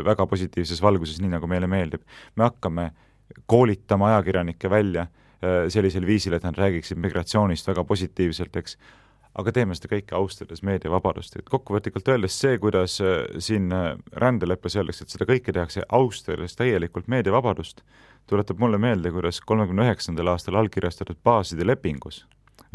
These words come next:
kirjutati nõnda, et käesoleva pakti elluviimine ei tohi mingil määral riivata lepinguosaliste suveräänõigusi,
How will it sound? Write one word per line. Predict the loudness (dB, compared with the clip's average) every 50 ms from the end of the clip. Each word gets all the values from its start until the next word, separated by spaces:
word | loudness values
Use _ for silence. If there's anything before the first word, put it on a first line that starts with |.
| -4
kirjutati | 0 0 0 0 0 -2 -6 -2
nõnda, | 0 2 2 2 2 2 2 0
et | 0 -2 0
käesoleva | 2 4 4 4 2 0 0 0 0 0
pakti | 0 0 0 -2 -2 -2 0 2
elluviimine | 2 4 4 4 4 2 2 2 2 2
ei | 2 4
tohi | 4 4 2 2
mingil | 2 2 2 2 2 2 2 2
määral | 4 4 4 4 4 2 2 2
riivata | 2 2 2 2 2 0 -2 -2
lepinguosaliste | -2 -2 0 0 0 -2 0 2 0 0 0 0 -2 -2 -4 -6 -8 -6
suveräänõigusi, | -2 0 0 2 4 4 4 4 4 2 2 2 2 2 -2 -4 -8 -8 -8 -8